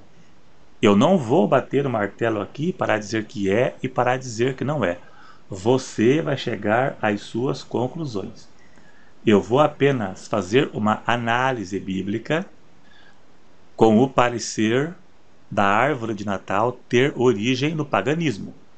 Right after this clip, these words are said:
Eu vou usar essa questão, origem da árvore de Natal no paganismo, segundo o que está na internet. A questão também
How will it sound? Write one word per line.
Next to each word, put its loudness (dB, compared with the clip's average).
Eu -6
vou 2
usar -2
essa -4
questão, -8
origem 0
da -4
árvore -2
de -6
Natal -4
no -6
paganismo, -4
segundo 0
o -6
que -6
está -4
na -6
internet. -6
A 0
questão 2
também 2